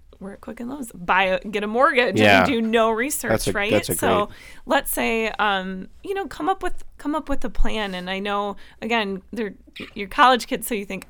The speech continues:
Speaker 1: "I don't know what I wanna do." But, um, sometimes just, like, you know, starting with the website and talking to an advisor can get you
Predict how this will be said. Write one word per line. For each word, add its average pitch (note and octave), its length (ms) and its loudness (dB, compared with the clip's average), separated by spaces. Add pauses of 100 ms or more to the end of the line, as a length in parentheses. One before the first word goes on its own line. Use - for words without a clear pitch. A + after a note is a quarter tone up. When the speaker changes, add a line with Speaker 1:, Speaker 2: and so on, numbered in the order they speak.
Speaker 1:
"I F#3 80 0
don't G#3+ 140 -4
know C4+ 140 2
what G4+ 120 -2
I A3+ 60 0
wanna F#3 260 -6
do." D#3+ 240 -8
But, G3 260 0 (460)
um, F#3 480 -2
sometimes G3 800 -6
just, - 380 -8 (1200)
like, F#3 220 -10 (200)
you G#3+ 120 -8
know, F#3 80 -6
starting G3 360 -4
with F#3 140 -12
the F3+ 80 -10
website F3+ 720 -6
and F3 200 -8
talking F#3 400 -10
to - 100 -10
an F3+ 80 -8
advisor F3 460 -8
can F#3+ 180 -12
get F#3+ 160 -10
you E3+ 300 -14